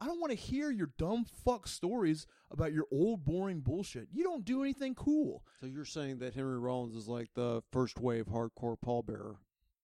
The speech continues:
Speaker 1: Yeah,
Speaker 2: Yeah.
Speaker 1: absolutely.
Speaker 2: Yeah.
Speaker 1: He's honks. Uh, Paul Bearer is way funnier than Henry Rollins, so let's say
Speaker 2: Oh,
Speaker 1: that.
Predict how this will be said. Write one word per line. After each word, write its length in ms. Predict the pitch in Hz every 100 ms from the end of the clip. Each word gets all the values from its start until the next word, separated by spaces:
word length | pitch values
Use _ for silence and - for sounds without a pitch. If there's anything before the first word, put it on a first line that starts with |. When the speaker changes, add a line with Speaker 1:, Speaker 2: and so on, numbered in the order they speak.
| _ 123
Speaker 1:
Yeah, 220 | 131 110 - _ _ _ _
Speaker 2:
Yeah. 80 | -
Speaker 1:
absolutely. 520 | 127 110 123 107 - - _ -
Speaker 2:
Yeah. 160 | 120 104
Speaker 1:
He's 280 | 156 139 - -
honks. 480 | - 107 - - - _ _ -
Uh, 440 | 143 135 131 127 - _ _ _ _ _
Paul 200 | - 254
Bearer 260 | 277 277 233
is 180 | 175 135
way 240 | 127 151
funnier 360 | 165 139 143 120
than 80 | 101
Henry 220 | 110 107
Rollins, 320 | 82 60 62
so 120 | - 92
let's 180 | 139 -
say 80 |
Speaker 2:
Oh, 120 | 214
Speaker 1:
that. 100 | 247